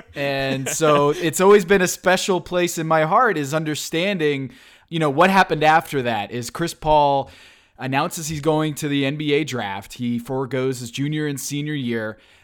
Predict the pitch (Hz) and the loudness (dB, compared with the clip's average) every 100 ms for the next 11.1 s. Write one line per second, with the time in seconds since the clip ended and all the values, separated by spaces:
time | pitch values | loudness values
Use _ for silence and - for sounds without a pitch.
0 | _ 147 143 143 143 143 143 - _ _ | _ -2 0 0 -2 -4 -8 -14 _ _
1 | _ _ _ _ - 156 185 202 226 233 | _ _ _ _ -8 -2 2 4 4 2
2 | 196 202 196 196 185 180 175 170 160 156 | -2 -4 -2 -2 -2 -4 -2 -2 -2 -4
3 | - 156 131 - 127 147 135 127 139 143 | 0 0 0 -4 -6 -6 -4 0 0 0
4 | - 139 139 135 131 135 139 175 131 - | -4 -6 -4 -4 -4 -4 -4 -4 -8 -10
5 | 120 - 139 - 131 135 127 117 165 208 | -12 -6 -6 -4 -4 -6 -6 -6 -4 -4
6 | 165 123 117 113 113 110 123 120 120 - | -2 -4 -4 -6 -8 -8 -6 -6 -8 -20
7 | - _ 131 135 131 131 - 127 160 156 | -20 _ -10 -8 -8 -10 -14 -6 0 0
8 | 143 147 135 143 139 143 135 127 139 147 | 0 -4 -4 -4 -4 -6 -6 -4 -4 -4
9 | 135 135 120 127 139 233 160 135 - - | -6 -8 -8 -8 -2 4 4 2 -4 -14
10 | - _ _ _ 147 147 143 147 151 147 | -20 _ _ _ -2 0 0 0 -2 -6